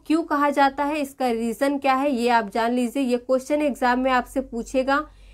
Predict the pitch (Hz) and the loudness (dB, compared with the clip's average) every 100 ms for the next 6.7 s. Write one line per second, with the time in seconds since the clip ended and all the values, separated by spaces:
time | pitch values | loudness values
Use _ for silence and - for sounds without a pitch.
0 | - - 277 285 302 302 330 349 302 269 | -18 -4 -4 0 0 0 0 0 2 2
1 | 262 262 262 277 277 277 - 269 277 240 | 2 0 2 4 4 0 -2 -2 0 2
2 | 240 277 277 277 240 254 247 240 240 254 | 2 2 0 -2 0 0 0 0 0 2
3 | 254 190 - 240 220 233 233 269 220 233 | 2 0 -2 -4 0 -2 0 -2 -2 -4
4 | - 262 226 208 190 180 - 202 240 269 | -2 0 0 -2 -4 -6 -4 2 2 4
5 | 269 262 277 269 254 262 254 233 247 269 | 2 2 0 2 4 4 2 2 4 2
6 | 196 240 240 240 233 294 | 0 -2 0 0 0 -2